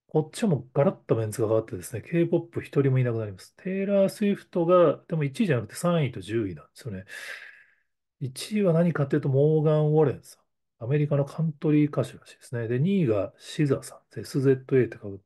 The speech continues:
シザでいいのかな。アールアンドビー歌手の人ですね。だから、どっちかというとストリーミングで聴き続けるタイプの曲なんだろうと思われます。で、実は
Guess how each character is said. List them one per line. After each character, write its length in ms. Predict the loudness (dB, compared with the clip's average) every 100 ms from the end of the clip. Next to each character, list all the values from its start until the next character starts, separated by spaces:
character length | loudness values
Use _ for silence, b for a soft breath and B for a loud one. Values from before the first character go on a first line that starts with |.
| -16
シ 180 | -8
ザ 140 | -4 -4
で 120 | -6
い 40 |
い 20 | -14
の 80 | -10 -10 -10
か 20 | B B B B B _
な。 80 | 0 2
ア 60 |
ー 40 | 4
ル 100 | 4
ア 40 |
ン 60 | 4
ド 80 |
ビ 180 | 4 2
ー 20 |
歌 180 | 2 -2
手 80 | -4
の 80 | -18
人 160 | -18
で 80 | -18
す 120 | -8
ね。 80 | -4
だ 80 | 0
か 60 | 0
ら、 80 |
ど 100 | 0
っ 20 | 0
ち 60 |
か 80 | 0
と 40 |
い 0 |
う 20 | 0
と 60 |
ス 100 | -2
ト 120 | -2 0
リ 140 | 0
ー 20 |
ミ 120 | 0
ン 40 | 0
グ 60 |
で 100 | 0
聴 120 | -4 -8
き 140 | -8
続 280 | -6 -4 0
け 120 | 2
る 120 | 2
タ 140 | 4 2
イ 80 |
プ 140 | 2 0
の 120 | 0
曲 480 | 0 -4 -2 -2 -2 _ b b b b b -4
な 160 | 0
ん 100 | 0
だ 140 | 0 -2
ろ 160 | -2
う 80 | -4
と 100 | -6
思 400 | -12 -8 -6 -6
わ 80 | -6
れ 120 | -8
ま 140 | -10 -16
す。 200 | -20 _ b b b b b b b b _ _ _ _ _ _ _ _ _
で、 100 | -4
実 300 | -4 -4 -2
は 200 | 2 0